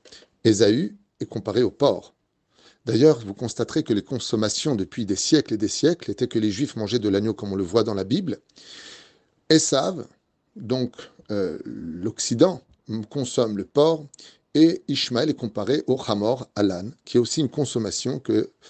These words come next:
euh, la religion permet de consommer chez eux. En tout cas, c'était permis. Qu'est-ce qu'on peut apprendre de ces symboles ? Au sage de nous dire que Esav, représenté aujourd'hui par l'Occident, les États-Unis, la Russie et autres, est un animal qui a le sabot fendu.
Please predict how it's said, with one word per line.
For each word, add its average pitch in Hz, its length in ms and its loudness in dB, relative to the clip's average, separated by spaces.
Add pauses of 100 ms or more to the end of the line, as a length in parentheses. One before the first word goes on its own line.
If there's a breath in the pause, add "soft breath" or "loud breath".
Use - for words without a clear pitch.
(340 soft breath)
euh, 98 440 -2
la 101 280 -2
religion 117 420 0
permet 110 380 0
de 101 120 0
consommer 107 480 -4
chez - 280 -4
eux. - 100 -10 (180)
En 104 60 -8
tout 101 140 -8
cas, 131 100 -2
c'était 113 240 -6
permis. 98 320 -6 (920 soft breath)
Qu'est-ce 190 200 4
qu'on 220 100 0
peut 156 140 4
apprendre 123 480 0
de 101 100 -2
ces - 160 -6
symboles ? 101 480 -6 (240)
Au 131 80 4
sage 175 320 2
de 120 80 -4
nous 104 140 0
dire 107 340 -2
que - 240 -6
Esav, 156 460 2
représenté 101 500 -6
aujourd'hui 98 260 -2
par - 160 -8
l'Occident, 147 560 0 (120)
les 90 120 -18
États-Unis, 123 640 -4
la 95 120 -8
Russie 123 420 -2
et 107 100 4
autres, 180 360 -2 (1120 loud breath)
est 165 160 6
un 202 80 4
animal 156 320 4
qui - 100 -2
a 123 60 8
le 123 100 2
sabot 123 320 0
fendu. 101 400 -8